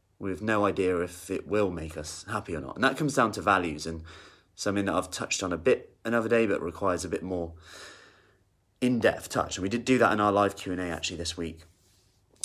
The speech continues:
um, in our Kickstart program. But they talk about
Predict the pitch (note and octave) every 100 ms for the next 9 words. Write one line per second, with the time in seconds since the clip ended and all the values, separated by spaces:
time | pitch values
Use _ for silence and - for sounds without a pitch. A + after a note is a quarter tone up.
0 | - F#2 F#2+ F#2 F#2+ F#2+ - - - D2
1 | F2+ E2+ D#2+ D#2+ D#2+ - _ _ _ B2
2 | B2+ F3+ E3+ C3+ B2 A#2